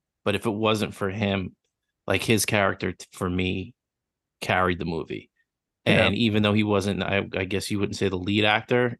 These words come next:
Speaker 1: to me he was, because that was the storyline that I was the most invested in. Um, and that's what I think
Speaker 2: Mm-hmm.
Speaker 1: carried the movie. Um, but to your point too about Frances McDormand, like, I like how, I like how the characters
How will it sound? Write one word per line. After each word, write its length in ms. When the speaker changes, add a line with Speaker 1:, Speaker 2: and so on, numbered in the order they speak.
Speaker 1:
to 100
me 220
he 160
was, 320
because 480
that 140
was 200
the 60
storyline 580
that 80
I 60
was 120
the 220
most 260
invested 460
in. 280
Um, 380
and 160
that's 240
what 80
I 60
think 180
Speaker 2:
Mm-hmm. 100
Speaker 1:
carried 200
the 60
movie. 440
Um, 240
but 140
to 80
your 140
point 300
too 180
about 400
Frances 760
McDormand, 600
like, 260
I 140
like 220
how, 380
I 60
like 180
how 120
the 140
characters 800